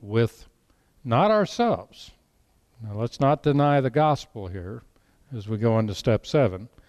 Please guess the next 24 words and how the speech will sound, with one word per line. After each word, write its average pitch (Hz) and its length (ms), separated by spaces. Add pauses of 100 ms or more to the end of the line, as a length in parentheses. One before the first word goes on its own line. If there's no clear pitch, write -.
(880)
We're 113 120
not 143 180
asking 170 460
him 147 240
to 135 100
remove 131 640
things 135 380
from 123 380 (760)
ourselves, 127 1160 (680)
per 123 160
se. 123 480 (440)
We're 120 180
asking 147 480
God 147 380
to 131 100
remove 131 1080 (240)
the 110 120
shortcomings, 147 880
the 101 80
failures, 143 720
the 104 140
dysfunction, 139 1000
the 80 80
sin, 143 580